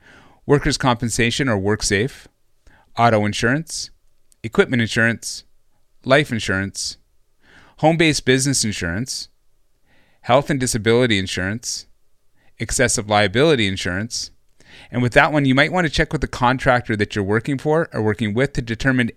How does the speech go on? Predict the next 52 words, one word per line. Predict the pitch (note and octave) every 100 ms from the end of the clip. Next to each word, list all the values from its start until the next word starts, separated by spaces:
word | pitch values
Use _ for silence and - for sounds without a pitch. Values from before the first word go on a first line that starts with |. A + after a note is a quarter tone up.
| -
any | C#3 D#3+ -
other | C3+ C#3
specialized | B2 - A#2+ - A#2+ A2+ G#2+
insurances | G#2 A#2 G#2+ G2+ G#2+ F#2
you | G2
may | G#2 F#2
need. | F2+ F#2 D#2+ - _ _ _ _ _ _ _ _ _ - - - -
Now, | B2 C3+
bonding, | A2 B2+ C#3 C3 G2 E2+
let's | F2+ A#2
talk | - B2+ C3
about | A#2+ G2+
that. | G#2 E2 - - _ _ _ _ _ _ - - - -
Bonding | C3+ F#3 G3
guarantees | D3+ D3+ D3+ D3+ B2+
your | A2
work, | G2+ - -
and | A2
there's | A#2+
very | G#2 B2+ D3
ma-, | C#3+ B2
there's | A#2 B2
different | - C3+ C3+
kinds. | - G#2+ E2 - - - _ _ - - -
You | A#2
need | A#2+ C3 D#3
to | D#3+
do | D#3 D#3
the | C#3
research | C3 A#2+ C3+ A#2+
to | B2
make | A#2+ -
sure | B2
that | A#2+ A2+ B2
you |
have | G#2+ - A#2 A2+
the | A#2
necessary | A2 G#2+ A2+ - A2 G2
bonding. | G2+ G2+ F#2 E2
It | G2
really | A#2+ C#3
depends, | B2+ C3 C3 A#2
especially | - G#2+ - C3 - C#3
with | A#2+ B2+ -
those | A#2+ A2+
of | A2
you | B2 A2
who | G#2+
are | G#2
in | F#2+
the | F#2
trades. | - C#3+ D3+ D3